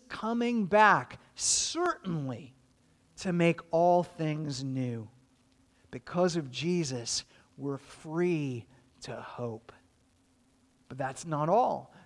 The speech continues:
Through Jesus, we're free to believe.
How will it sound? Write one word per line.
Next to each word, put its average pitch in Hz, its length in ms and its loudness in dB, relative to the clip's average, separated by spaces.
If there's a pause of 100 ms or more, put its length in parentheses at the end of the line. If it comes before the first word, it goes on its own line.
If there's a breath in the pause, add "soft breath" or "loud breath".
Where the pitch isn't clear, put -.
(100)
Through 170 340 0
Jesus, 170 720 -2 (240 soft breath)
we're 175 160 4
free 180 720 -2 (240 loud breath)
to 208 140 2
believe. 202 800 2